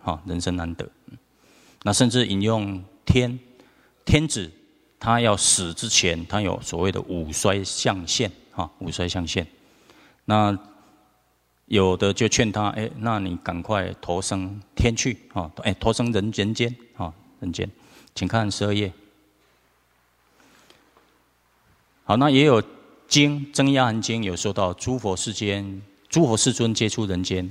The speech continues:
非由天而得。好，就是这句话，好，我们常常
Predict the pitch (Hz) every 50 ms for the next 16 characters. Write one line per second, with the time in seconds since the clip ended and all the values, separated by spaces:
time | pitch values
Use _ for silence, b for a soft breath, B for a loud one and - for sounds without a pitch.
0 | 98 - - 113 107 101 90 87 - - 101 95 98 92 90 - - - - _
1 | _ _ _ _ _ _ _ _ _ _ _ - - 78 76 - _ - - 76
2 | - - 82 85 - _ _ _ _ - - 85 85 - 87 80 87 90 82 78
3 | - - b b b b b b b - 85 78 76 - _ _ - - 76 -
4 | - 80 80 82 82 82 85